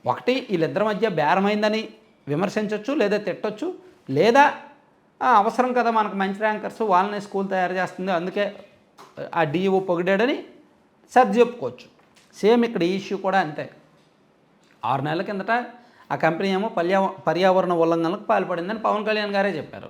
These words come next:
దాని మీద ఎంక్వైరీ చేయించారు. ఇప్పుడేమో ఏమీ లేదు అన్నారు. ఏమీ లేనప్పుడు సైలెంట్గా ఉండొచ్చు కదా, అక్కడికి వెళ్ళి పొగడాల్సిన అవసరం లేదు. పొగిడారు అంటే ఖచ్చితంగా అక్కడ కొన్ని వ్యవహారాలు, చాలా పెద్ద పెద్ద వ్యవహారాలు ఉన్నాయి. గ్రీన్కోలో చాలా పెద్ద పెద్ద తలకాయలోళ్ళు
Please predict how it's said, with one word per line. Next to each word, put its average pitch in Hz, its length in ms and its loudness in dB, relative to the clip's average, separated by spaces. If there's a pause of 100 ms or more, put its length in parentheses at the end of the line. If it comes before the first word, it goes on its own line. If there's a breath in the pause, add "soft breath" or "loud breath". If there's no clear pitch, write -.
దాని 180 180 2
మీద 208 80 0
ఎంక్వైరీ 180 380 0
చేయించారు. - 400 -12 (480 soft breath)
ఇప్పుడేమో 240 300 4
ఏమీ 214 340 4
లేదు 175 220 0
అన్నారు. 107 340 -6
ఏమీ 240 220 2
లేనప్పుడు 226 320 0
సైలెంట్గా 202 380 -2
ఉండొచ్చు 185 320 -8
కదా, 170 100 -4
అక్కడికి 156 320 -6
వెళ్ళి 185 140 -4
పొగడాల్సిన 160 500 0
అవసరం 131 300 -8
లేదు. 110 180 -12 (500 soft breath)
పొగిడారు 180 360 0
అంటే 180 300 -6 (240)
ఖచ్చితంగా 170 400 -8
అక్కడ 165 180 -6
కొన్ని 139 240 -8
వ్యవహారాలు, 135 560 -6 (120)
చాలా 139 180 -6
పెద్ద - 340 -12
పెద్ద 135 240 -10
వ్యవహారాలు 135 480 -6
ఉన్నాయి. 131 360 -16
గ్రీన్కోలో 175 500 -2 (100)
చాలా 147 120 -4
పెద్ద 143 280 -8
పెద్ద 160 140 -8 (100)
తలకాయలోళ్ళు 143 680 -4